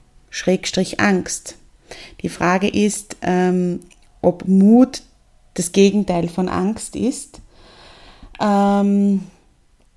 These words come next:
es gibt ein schönes Zitat zu dem Thema, nämlich: „Mut ist nicht die Abwesenheit von Angst, sondern vielmehr die Erkenntnis,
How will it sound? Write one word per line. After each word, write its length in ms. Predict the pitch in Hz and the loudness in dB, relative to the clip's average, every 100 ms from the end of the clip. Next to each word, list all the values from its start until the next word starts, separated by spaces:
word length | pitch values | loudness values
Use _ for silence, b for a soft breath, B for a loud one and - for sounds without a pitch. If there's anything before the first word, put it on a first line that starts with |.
| _ _ _ _ - | _ _ _ _ -8
es 160 | 196 190 | -6 -4
gibt 240 | 220 214 | -4 -2
ein 120 | 208 | -2
schönes 400 | 190 196 214 220 | 0 0 0 0
Zitat 600 | - 196 196 - - - - | -6 -8 -6 -6 -6 -8 -10
zu 140 | - | -4
dem 240 | 233 240 233 | -2 0 -2
Thema, 480 | 202 208 233 247 302 320 - _ - | -4 -2 -2 -2 -2 -4 -14 _ -4
nämlich: 960 | 202 196 202 196 202 196 196 - - b b b b - | 0 2 2 2 0 -2 -8 -20 -20 b b b b 0
„Mut 380 | 208 220 277 277 | 4 6 4 2
ist 160 | 202 | 0
nicht 240 | 226 226 - | 0 0 -4
die 140 | - | 0
Abwesenheit 960 | - 262 - 202 196 196 180 170 170 - | 0 0 0 2 2 0 -2 -2 -4 -6
von 200 | - 185 | -6 -4
Angst, 540 | - 175 220 247 - | -2 0 0 -2 -6
sondern 380 | - 190 190 190 | -4 -2 0 -2
vielmehr 760 | - - 240 277 220 185 185 | -6 2 6 6 4 2 0
die 180 | 208 208 | -2 -4
Erkenntnis, 960 | - - - 170 170 - 214 233 - | -6 -2 0 2 0 0 2 2 -4